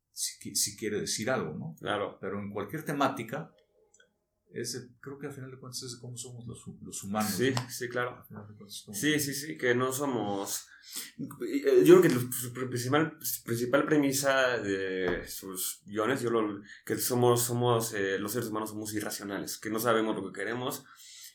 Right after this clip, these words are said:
Speaker 2: entonces buscamos un deseo, pero realmente no sabemos por qué lo buscamos, entonces,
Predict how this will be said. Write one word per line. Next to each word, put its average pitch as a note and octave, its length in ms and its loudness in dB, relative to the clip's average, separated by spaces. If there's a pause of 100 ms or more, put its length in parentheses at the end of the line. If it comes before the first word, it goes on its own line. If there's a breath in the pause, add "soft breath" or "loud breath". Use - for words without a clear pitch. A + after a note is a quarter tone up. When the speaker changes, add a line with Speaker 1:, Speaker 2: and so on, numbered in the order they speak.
(120 loud breath)
Speaker 2:
entonces A2+ 840 6
buscamos C#3 460 6
un C#3 80 4
deseo, C3+ 360 8
pero A#2 140 8
realmente A#2+ 380 6
no A#2 80 4
sabemos A#2+ 280 2
por A2 200 -4
qué B2 140 0
lo A#2 100 4
buscamos, A#2 560 0
entonces, G#2+ 800 -8